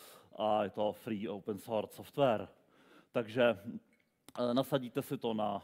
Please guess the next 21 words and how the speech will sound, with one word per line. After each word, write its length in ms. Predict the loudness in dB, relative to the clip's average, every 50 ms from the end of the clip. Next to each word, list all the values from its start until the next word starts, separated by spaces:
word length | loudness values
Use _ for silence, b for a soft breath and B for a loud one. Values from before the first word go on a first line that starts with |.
| -6 -2
eh, 420 | 0 2 2 2 2 0 -2 -4 -6 B B B B B B B B B B B B B B B B B B B B B B B B
na 340 | -2 0 2 4 4 2 2
server, 380 | 0 2 2 2 4 4 4 4 4 2 2 0 0
abyste 280 | -2 -4 -4 -4 -4 -2
propagovali 540 | -2 -2 -4 -4 -4 -2 0 0 0 -2
B 120 | -2 -4 -6
G 180 | -6 -6 -8
P 160 | -6 -6 -6 -4
prefixy, 520 | -4 -4 -4 -4 -6 -6 -4 -2 -2 -2
nasadíte 500 | -2 -2 -2 -2 -4 -4 -4 -6 -8 -8
si 160 | -8 -8 -8
to 120 | -6 -4 -2
na 240 | 0 -2 -2 -2 -2 -2 0
router, 380 | 0 2 0 -2 0 0 0 0
abyste, 580 | 2 0 0 -2 -2 -6 -6 -4 0 0 2
eh, 840 | 0 0 -4 -16 -20 -20 -20 -20 -8 0 2 2 4 4 4 4 4
routovali 840 | 2 0 -2 -4 -4 0 2 4 4 4 4 2 2 2 0 -2 -4 -6 -4 -2 -2 -2
a 80 | -4 -6 -12 -20 _ _ -16
všechno 280 | -12 -12 -8 -8 -8
možný. 300 | -8 -8 -8 -8 -8 -8
Krasa. 640 | -8 -10 _ -2 0 0 -2 -4 -10 -12 -12 -12 -12